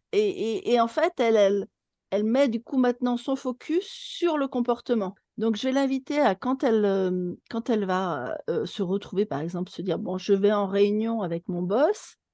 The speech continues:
Speaker 2: d'accord ? Je vais l'inviter à, à conscientiser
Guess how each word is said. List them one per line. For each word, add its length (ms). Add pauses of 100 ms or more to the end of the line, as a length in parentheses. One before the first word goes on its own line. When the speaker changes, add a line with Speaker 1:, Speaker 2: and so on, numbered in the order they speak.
(140)
Speaker 2:
d'accord ? 440 (640)
Je 160
vais 40
l'inviter 760
à, 500 (880)
à 80
conscientiser 920